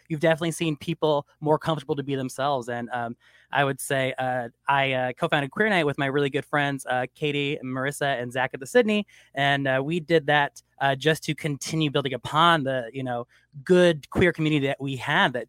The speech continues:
people didn't know about. And so it was kind of our way to be like, "You know, we're doing good enough. We found, like, our community here, but what can we do to be intentional about, uh, communicating that to others?"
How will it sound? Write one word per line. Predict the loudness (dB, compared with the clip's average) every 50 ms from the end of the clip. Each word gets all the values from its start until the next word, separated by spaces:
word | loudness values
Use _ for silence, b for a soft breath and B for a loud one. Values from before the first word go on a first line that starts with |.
| _ _
people | -4 -2 -2 -4
didn't | -6 -6 -4 -2 0 0 0 -2
know | -2 -4 -4
about. | -4 -4 -4 -6 -6 -6 -8 b b b b b b
And | -6 -2
so | 0 0
it | 0
was | 0 0
kind | 0 0 0 2
of | 2
our | 2 2
way | 2 2 2
to | 0 0
be | -2
like, | -2 -2 -4 -6 -6
"You | -4 -2
know, | 0 2 2 2 2 0 -2 -6 _ _ _ _ _ _ _ -8
we're | -4 0 2 4 4 4
doing | 6 4 4 4 4 2
good | 0 0
enough. | 0 -2 -2 -2 -4
We | -2 -2 0 0 2 0
found, | 0 2 2 2 4 4 2 2 0 0 -2
like, | -2 -2 -2 -4 -8 _
our | -2 2 2 2 2
community | 0 -2 -2 -2 -2 -2 -2 -4 -6 -8
here, | -8 -8 -6 -4 -4 -4 -6
but | -6 -8 -8 -2
what | 2 2 2 2 2
can | -2 -4 -2
we | -2 -2
do | -4 -4 -6 -6
to | -8 -12
be | -12 -12 -10 -10
intentional | -10 -10 -6 -4 -2 -2 -2 -2 -4 -2 -2 -2 -2 -4 b b b b b
about, | -4 -2 0 0 2 2 2 0 -2 -4 -4
uh, | -2 -2 -2 -2
communicating | -2 -2 0 2 2 2 0 0 -2 -2 -4 -4 -4 -4 -4
that | -4 -4 -4 -6
to | -8 -10 -10 -6
others?" | -2 -2 0 0 -2 -4 -6 -10 -14 -16